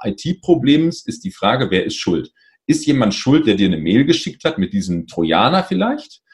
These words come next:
Ist jemand schuld, der in einer I T rumbastelt, der da vielleicht ein I-T-Haus hat, dein, dein Netzwerk verwaltet, von außen, von innen bei dir war, vielleicht ein Techniker, der irgendwie einen Fehler gemacht hat? Wer ist schuld? Oder bist du selber schuld?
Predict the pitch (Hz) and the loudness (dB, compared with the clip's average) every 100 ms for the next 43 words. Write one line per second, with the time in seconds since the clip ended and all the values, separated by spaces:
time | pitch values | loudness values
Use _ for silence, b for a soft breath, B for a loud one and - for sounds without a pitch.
0 | b b _ - - 139 139 123 117 143 | b b _ -2 0 0 2 4 2 2
1 | 139 135 107 98 95 80 - - 110 92 | 0 4 4 4 2 0 -2 -4 -2 0
2 | 135 170 180 - - 208 107 196 208 - | 0 2 0 -2 -6 -6 -2 0 2 2
3 | 95 - - - - - 156 180 117 131 | 2 0 -2 -8 -8 -8 -6 -6 -6 -4
4 | 165 - 196 - _ _ _ _ - 101 | -4 -4 -10 -10 _ _ _ _ -4 0
5 | 95 95 117 - - 147 - 135 120 147 | 4 4 4 0 -2 -2 0 0 4 2
6 | 160 175 - - _ _ 104 - 135 151 | 2 -4 -4 -14 _ _ -2 2 2 2
7 | 151 139 104 107 139 135 117 107 143 127 | -2 -2 0 0 0 0 2 2 2 0
8 | 127 127 127 107 107 98 143 139 151 - | 0 0 0 0 -2 -4 -6 -4 -6 -2
9 | 127 113 135 120 101 - 123 165 175 185 | 0 0 0 0 0 0 0 0 -2 -4
10 | - 185 - 104 117 - - 113 196 b | -6 -10 -6 0 0 0 -4 -2 -2 b
11 | b b 135 160 139 - - 113 196 175 | b b 4 4 4 0 -4 4 6 8
12 | 95 - 117 147 285 - | 6 4 2 4 4 -2